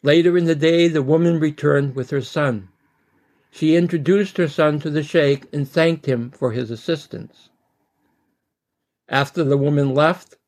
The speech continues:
one of the companions of the sheikh asked the latter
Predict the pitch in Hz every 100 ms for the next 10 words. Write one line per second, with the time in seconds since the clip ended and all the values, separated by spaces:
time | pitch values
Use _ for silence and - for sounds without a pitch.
0 | _ 151 165 156 151 143 131 147 170 170
1 | 175 170 156 143 143 - 170 165 - -
2 | 147 170 - _ 160 156 135 139 156